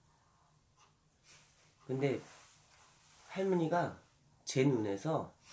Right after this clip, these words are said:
불을 번쩍 주셨어요. 제 눈에서 번쩍 주셨어, 할머니가.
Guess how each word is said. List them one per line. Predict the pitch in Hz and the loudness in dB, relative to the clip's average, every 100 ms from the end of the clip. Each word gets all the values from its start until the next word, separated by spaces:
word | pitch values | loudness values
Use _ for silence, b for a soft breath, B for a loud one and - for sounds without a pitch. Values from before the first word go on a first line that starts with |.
| B | B
불을 | - 131 139 - | -10 -4 -4 -6
번쩍 | - 127 123 - _ - 147 - | -8 -2 -2 -4 _ -6 -6 -6
주셨어요. | - 101 101 - - - - _ _ - - _ - | -14 -12 -12 -12 -12 -14 -18 _ _ -20 -20 _ -10
제 | - 127 | 2 4
눈에서 | 135 123 107 85 | 4 2 0 -6
번쩍 | - 87 - 78 | -10 -14 -14 -16
주셨어, | - - - - - | -16 -16 -16 -20 -14
할머니가. | 143 127 - - | -12 -12 -14 -20